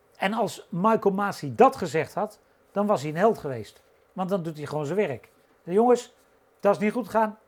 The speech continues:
Ik vind, of ik vind, ik beslis dat en dat en dat gaat er gebeuren."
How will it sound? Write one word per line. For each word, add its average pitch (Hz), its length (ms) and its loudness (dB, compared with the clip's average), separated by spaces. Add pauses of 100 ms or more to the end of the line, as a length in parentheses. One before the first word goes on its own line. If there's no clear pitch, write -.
(140)
Ik 240 220 -4
vind, 220 440 0
of 147 200 -6
ik 202 180 -6
vind, 196 280 -6 (480)
ik 233 220 -2
beslis 202 480 0
dat 214 220 2
en 175 60 -8
dat 170 180 -4
en - 60 -18
dat 160 180 -2
gaat 143 220 -4
er 120 60 -10
gebeuren." 156 380 -4